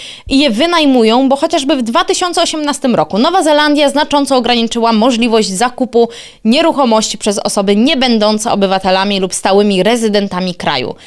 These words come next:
Zakaz dotyczy głównie istniejących domów i mieszkań. Cudzoziemcy mogą nadal kupować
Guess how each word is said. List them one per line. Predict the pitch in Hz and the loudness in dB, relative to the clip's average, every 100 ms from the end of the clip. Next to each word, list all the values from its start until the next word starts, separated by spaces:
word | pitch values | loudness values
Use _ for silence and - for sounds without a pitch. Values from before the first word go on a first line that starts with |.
| - - - | -20 -14 -6
Zakaz | 208 311 349 349 | -2 0 0 -2
dotyczy | 240 226 247 - 240 | 0 0 0 0 -2
głównie | 196 240 220 233 | 0 0 2 0
istniejących | 240 - 359 - 302 269 208 190 185 175 | -2 -4 -8 -6 -2 0 2 0 -2 -2
domów | 175 170 170 | -2 -2 -4
i | 196 | -4
mieszkań. | 185 185 - 320 | -4 -4 -4 -4
Cudzoziemcy | 349 269 233 233 233 214 214 | -4 0 0 0 -2 -2 -2
mogą | 208 208 208 | 0 0 0
nadal | 294 539 262 220 | 0 0 0 0
kupować | 240 226 208 180 226 - | -2 -2 -2 0 -2 -6